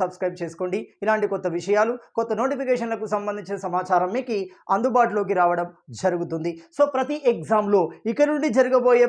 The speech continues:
ప్రతి ఎగ్జామ్లో ఖచ్చితంగా అది సెంట్రల్ ఎగ్జామ్ అయినా, స్టేట్ ఎగ్జామ్ అయినా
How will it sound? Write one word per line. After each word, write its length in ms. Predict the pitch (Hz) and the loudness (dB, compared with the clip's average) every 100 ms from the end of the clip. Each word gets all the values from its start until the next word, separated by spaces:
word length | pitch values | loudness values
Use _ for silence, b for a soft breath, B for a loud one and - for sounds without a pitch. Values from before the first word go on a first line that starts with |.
| 240 | 2
ప్రతి 240 | 196 233 | -2 -4
ఎగ్జామ్లో 560 | 208 180 - 254 262 214 208 B - 285 | -6 -6 -2 0 2 0 0 B -4 -4
ఖచ్చితంగా 600 | 285 302 269 254 233 165 - | -4 -2 0 2 4 2 2
అది 160 | 180 175 | 0 0
సెంట్రల్ 380 | 175 170 202 208 | -2 0 2 2
ఎగ్జామ్ 340 | 185 233 240 | 2 0 0
అయినా, 220 | 247 277 285 B - | 0 -2 -4 B -8
స్టేట్ 300 | - 294 233 | 0 2 2
ఎగ్జామ్ 320 | 180 214 196 | 0 -4 -4
అయినా 260 | 175 180 | -2 -4